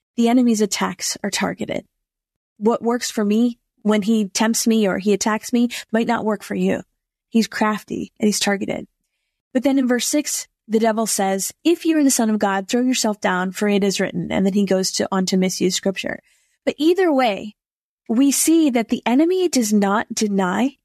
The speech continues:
that Jesus is the Son of God. He doesn't doubt that,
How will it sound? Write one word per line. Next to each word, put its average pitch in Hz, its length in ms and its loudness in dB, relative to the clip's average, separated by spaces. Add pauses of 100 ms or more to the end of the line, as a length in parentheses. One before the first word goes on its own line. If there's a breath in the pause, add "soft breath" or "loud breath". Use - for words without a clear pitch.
(160)
that 214 120 2
Jesus 196 440 0
is 190 180 0
the 196 80 0
Son 180 240 0
of 180 160 -4
God. - 220 -4 (580)
He - 160 -2
doesn't 311 340 2
doubt 233 460 -2 (140)
that, 185 340 -4